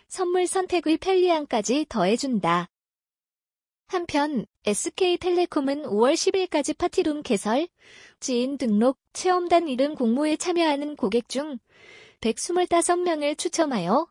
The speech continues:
아웃백 스테이크 상품권 십만 원권, 다섯 명 오만 원권, 스무 명 시즐 영화 예매권 임해 백 명 등을 제공하며 참가자 전원에게는 일천 원의 서비스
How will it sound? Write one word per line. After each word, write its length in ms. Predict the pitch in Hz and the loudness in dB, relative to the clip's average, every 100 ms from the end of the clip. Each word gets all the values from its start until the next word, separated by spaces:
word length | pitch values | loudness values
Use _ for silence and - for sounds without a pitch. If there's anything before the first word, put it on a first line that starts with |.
| _ - | _ 2
아웃백 500 | 190 240 - 330 - | 2 2 -2 -4 -4
스테이크 600 | - 339 311 - 320 330 | -4 0 0 0 -2 -2
상품권 640 | 370 359 359 339 320 320 | -4 -6 -6 -2 0 0
십만 340 | 370 359 359 | -2 0 0
원권, 480 | 311 208 220 247 330 - _ - - _ - | 0 0 2 2 0 -8 _ -20 -20 _ -6
다섯 280 | 214 269 | -4 -2
명 360 | 277 196 190 285 - - | -2 -2 -2 -4 -10 -2
오만 320 | 208 240 277 | 2 2 2
원권, 460 | 240 226 233 320 349 _ | -2 0 0 -2 -6 _
스무 320 | - - 349 247 | -8 -6 -2 0
명 300 | 190 285 359 _ | 0 0 -4 _
시즐 380 | - 370 330 302 | -2 0 0 2
영화 320 | 202 202 302 | 2 4 4
예매권 420 | 311 285 302 269 233 | 2 0 0 0 0
임해 320 | 175 247 320 _ _ - - - _ | 0 0 -2 _ _ -20 -20 -20 _
백 120 | 202 | 0
명 380 | 208 220 285 339 - - | 2 2 -2 -6 -14 -2
등을 360 | 262 262 330 | 2 4 2
제공하며 720 | 320 220 254 254 226 196 311 330 _ | 0 -2 -2 -2 0 0 -2 -4 _
참가자 500 | - 359 370 349 349 | -4 -2 2 4 4
전원에게는 720 | 339 233 220 269 285 269 285 294 | 2 0 0 0 0 0 0 0
일천 340 | 208 208 311 | 0 0 0
원의 260 | 320 311 311 | 0 -2 -2
서비스 480 | - 349 359 - | 2 2 2 -2